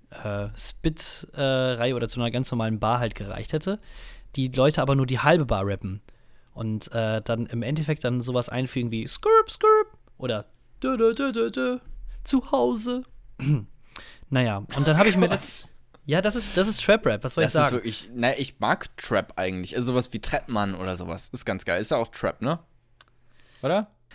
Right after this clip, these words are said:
Speaker 1: Ja, ungefähr so wie, wie Trettmann. Naja, auf jeden Fall, ähm, Rin hat das gute Lied Dior zweitausendeins geschrieben.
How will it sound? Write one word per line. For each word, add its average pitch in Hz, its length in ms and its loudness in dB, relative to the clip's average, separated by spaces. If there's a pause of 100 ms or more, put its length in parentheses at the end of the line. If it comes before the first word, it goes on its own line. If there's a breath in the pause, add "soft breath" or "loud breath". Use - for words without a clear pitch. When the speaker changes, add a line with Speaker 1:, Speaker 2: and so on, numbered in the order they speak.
(120)
Speaker 1:
Ja, 120 280 4
ungefähr 160 340 4
so 139 140 2
wie, 123 180 2
wie 117 80 -2
Trettmann. 113 560 -4
Naja, 117 220 2
auf - 120 -2
jeden 165 180 4
Fall, 135 440 4
ähm, 117 480 2 (100)
Rin 151 300 4
hat 156 120 0
das - 180 -2
gute 165 180 -4
Lied 139 320 -2
Dior 127 500 0
zweitausendeins 131 960 -2
geschrieben. - 540 -8